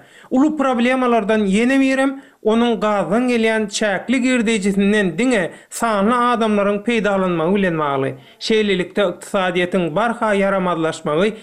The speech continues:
ilkinji nowatda garyp gatlyga öz täsirini ýetirýär. Ýagny çaý çörüň bahasy gymmatlaýar. İşsizlik artýar. Bu hem Liwap welaýatyna bolşýaly çäkli de bolsa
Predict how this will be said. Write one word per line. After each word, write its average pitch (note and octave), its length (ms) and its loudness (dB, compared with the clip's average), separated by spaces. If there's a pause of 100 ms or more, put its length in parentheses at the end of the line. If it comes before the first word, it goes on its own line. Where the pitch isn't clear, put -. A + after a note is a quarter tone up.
(140)
ilkinji B3+ 480 0
nowatda G#3 480 2
garyp F#3 440 -2
gatlyga G3+ 440 0
öz B3+ 320 0
täsirini F3+ 600 0
ýetirýär. E3 440 -2 (220)
Ýagny F#3 500 0
çaý B3 400 -2
çörüň B3 400 2 (300)
bahasy G#3+ 360 0
gymmatlaýar. F3 720 0 (340)
İşsizlik G3 580 0
artýar. F3 640 -2
Bu B3 140 -2
hem B3+ 280 -2
Liwap G#3+ 380 0
welaýatyna A3 640 0
bolşýaly F#3+ 580 0 (300)
çäkli A3 500 -2
de C4+ 100 2
bolsa A#3+ 260 0